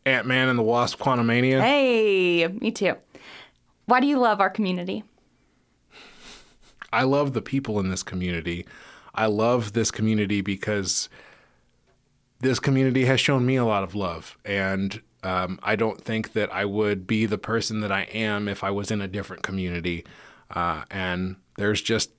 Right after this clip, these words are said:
Speaker 1: there's just so many talented, incredible people here in this city.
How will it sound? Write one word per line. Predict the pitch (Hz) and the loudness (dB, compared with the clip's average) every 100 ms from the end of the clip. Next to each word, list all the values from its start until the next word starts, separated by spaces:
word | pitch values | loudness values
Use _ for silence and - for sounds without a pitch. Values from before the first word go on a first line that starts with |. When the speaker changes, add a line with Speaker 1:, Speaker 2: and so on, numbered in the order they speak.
| _ | _
Speaker 1:
there's | 117 113 | -4 -2
just | 113 123 | 0 0
so | - - 120 113 | 2 2 2 2
many | 110 107 104 107 98 - _ - | 2 2 2 0 -4 -12 _ -8
talented, | - 104 104 98 101 101 95 _ _ _ - | -2 0 0 0 -2 -2 -8 _ _ _ -8
incredible | 110 - 110 98 92 101 | -6 -4 -2 -2 -2 -4
people | 98 101 92 92 85 | -4 -4 -4 -4 -6
here | 95 85 | -6 -6
in | 85 | -6
this | 82 | -6
city. | - 90 73 73 | -4 -6 -8 -12